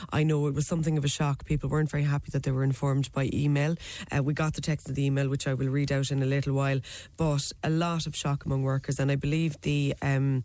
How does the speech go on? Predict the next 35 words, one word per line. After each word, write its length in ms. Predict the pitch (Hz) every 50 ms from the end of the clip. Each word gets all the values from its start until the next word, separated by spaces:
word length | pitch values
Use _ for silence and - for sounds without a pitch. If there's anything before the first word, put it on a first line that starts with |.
| - - - - - - - - -
the 100 | - 156
thinking 400 | - 175 180 196 185 196 175 165
among 240 | 165 160 147 151 151
workers 540 | 147 143 143 139 - - 139 139 131 - - -
is 340 | - 143 135 127 127 -
that 340 | - - 139 135 135 135 -
hopefully 720 | - - 151 143 135 - - - 135 135 135 135 135 123 - - - - - - -
the 220 | - 147 143 135 135
premises 600 | - - - 143 143 143 135 - - 127 120 -
will, 400 | - 139 135 131 131 127 131 - -
will 460 | - 139 143 131 131 131 127 123 127 - -
continue 640 | - - 135 131 - 151 143 147 139 139 135 131
in 160 | - - 135
some 180 | 131 - 143 139
shape 240 | - - 131 - -
or 40 | 127
form 280 | 117 143 135 131 131
as 120 | 131 123 123
a 40 |
department 400 | 120 120 - 151 165 - 156 151
store, 260 | - - 151 147 139 127 - - - - - 180
and 120 | - - 147
that 120 | 147 139
maybe 280 | 147 151 143 143 131 135
another 260 | 131 135 127 123 131
company 320 | - 147 135 131 - 139
will 160 | 135 127 135 131
come 160 | - 139 139
in 140 | 135 135 127
to 120 | - -
operate 460 | 139 139 139 - 139 135 131 127 -
it. 160 | 127 131 - - - - - - - - -
I 80 | - 151
don't 320 | 151 160 156 151 151 151
know 460 | 160 160 151 151 151 147 143 135 139